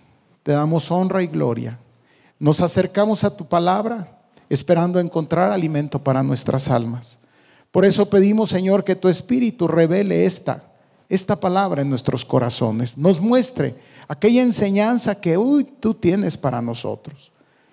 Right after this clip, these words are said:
Llevamos delante de ti nuestras necesidades, nuestras cargas, aquellas cosas que nos apuran, nos preocupan.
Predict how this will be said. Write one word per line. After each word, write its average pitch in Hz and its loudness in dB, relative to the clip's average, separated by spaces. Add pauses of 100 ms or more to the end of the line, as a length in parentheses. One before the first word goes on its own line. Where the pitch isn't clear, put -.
(960)
Llevamos 233 4
delante 196 2
de 160 2
ti 196 0
nuestras 156 -2
necesidades, 147 -2
nuestras 143 -4
cargas, 156 -2
aquellas 160 -2
cosas 151 -2
que 143 -2
nos 127 -2
apuran, 151 0
nos 143 -10
preocupan. 135 0